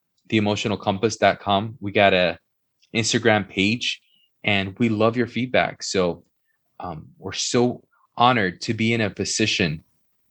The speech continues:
to be sharing these ideas and thoughts with you out there.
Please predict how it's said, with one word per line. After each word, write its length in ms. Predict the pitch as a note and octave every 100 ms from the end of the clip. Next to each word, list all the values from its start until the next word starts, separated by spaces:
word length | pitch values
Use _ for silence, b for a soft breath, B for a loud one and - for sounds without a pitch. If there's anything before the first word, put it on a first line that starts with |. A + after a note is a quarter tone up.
| -
to 120 | -
be 540 | G#2 A2 G#2+ G#2 G2 F#2
sharing 460 | - B2 B2 A#2+ G#2+
these 220 | G#2+ G#2
ideas 420 | G2 G2 G#2 G2
and 140 | F#2
thoughts 420 | E2+ F#2 F#2+ - -
with 180 | F#2
you 160 | G2+ G2
out 240 | F#2 F2
there. 360 | F2+ F2 E2 D#2+